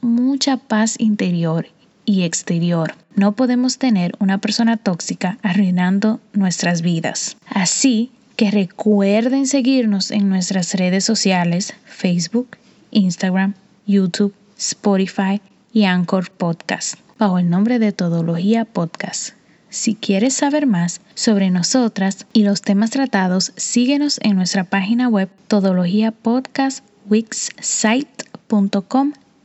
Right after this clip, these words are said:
slash my site o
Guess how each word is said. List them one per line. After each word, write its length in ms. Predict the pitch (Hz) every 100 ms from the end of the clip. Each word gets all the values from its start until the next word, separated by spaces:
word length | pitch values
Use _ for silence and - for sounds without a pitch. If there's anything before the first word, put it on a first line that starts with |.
| _
slash 600 | - - 214 202 254 254 - _
my 320 | 208 190 202
site 380 | 233 - 175 190 _ _ _
o 260 | - 285 277